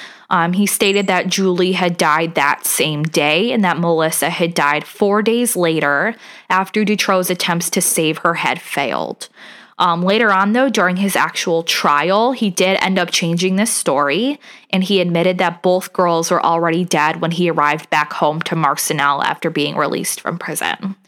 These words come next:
So, because Michelle Martin had been too frightened to bring the girls food and water, even though she knew that they were imprisoned in the dungeon and Mark Dutrow had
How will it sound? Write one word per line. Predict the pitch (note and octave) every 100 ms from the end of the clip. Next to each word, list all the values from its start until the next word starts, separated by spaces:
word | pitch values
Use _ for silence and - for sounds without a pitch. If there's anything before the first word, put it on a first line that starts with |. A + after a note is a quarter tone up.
| - - - - - - - _
So, | - C4 A3+ A3 A3
because | A#3 A3 D4 D#4+
Michelle | F4 F4 E4+ F4
Martin | D4+ C#4+ G3 D#3 G#3 F4+
had | B3 G#3 F#3+
been | F3 E3+ F3+
too | - C#4 D#4
frightened | - B3 - F3+ D#3+ F#3
to | A3
bring | G3+ F#3 G3+
the |
girls | G3+ G3 G3 -
food | G3+ F#3
and | F#3+ F#3+
water, | G3 G3+ D#3 E3
even | G3+ G3+ G#3+
though | G#3+
she | - A#3+ C4+
knew | B3+ C#4 E4+
that | E4+ E4+
they | D#4+
were | D#4 D4+
imprisoned | - B3 A#3+ A#3+
in | A#3
the | C4
dungeon | A3 F3 F3+ D#3+ D#3+
and | F#3+ F#3
Mark | F3 F3
Dutrow | G#3+ - A3 F3+ F3+
had | F3+ E3 D#3+ D#3+